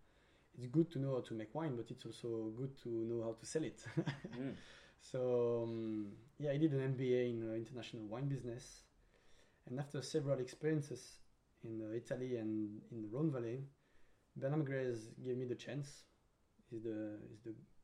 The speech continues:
Speaker 1: he's the only one, I would say, who, it's hard, you know, to, to jump from one specialty to another in France. So you need to have people like Bernard Magrez who are very open-minded and trust in you. They can see your potential, but then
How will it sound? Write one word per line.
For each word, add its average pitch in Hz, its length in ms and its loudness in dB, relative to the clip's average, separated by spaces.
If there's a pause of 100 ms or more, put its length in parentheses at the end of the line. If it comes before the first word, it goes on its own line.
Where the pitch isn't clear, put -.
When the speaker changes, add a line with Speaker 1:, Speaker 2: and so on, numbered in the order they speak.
(120)
Speaker 1:
he's 113 140 -10
the 120 60 0
only 127 120 0
one, 123 360 0
I - 40 -10
would 107 160 -6
say, 120 180 -8 (280)
who, 110 360 -2 (420)
it's - 100 -16
hard, 156 200 4
you 127 60 0
know, 120 320 -2
to, 110 600 0
to 123 60 -12
jump 120 260 0
from 117 140 -6
one 117 120 -4
specialty 127 480 -6
to 120 120 -4
another 117 240 -2
in 127 120 -8
France. 143 300 -6 (600)
So - 120 -6
you 123 80 2
need 143 140 2
to 151 80 4
have 139 180 4
people 143 280 0
like 127 160 -2
Bernard 139 200 2
Magrez 120 360 4
who 117 160 -2
are 117 140 0
very 113 360 2
open-minded 123 640 -2
and 113 260 -2
trust - 340 -6 (480)
in 117 160 -2
you. 127 200 0 (720)
They - 80 -6
can 117 220 -2
see 135 160 -6
your 123 80 0
potential, 147 440 0
but 123 160 -2
then 123 140 -6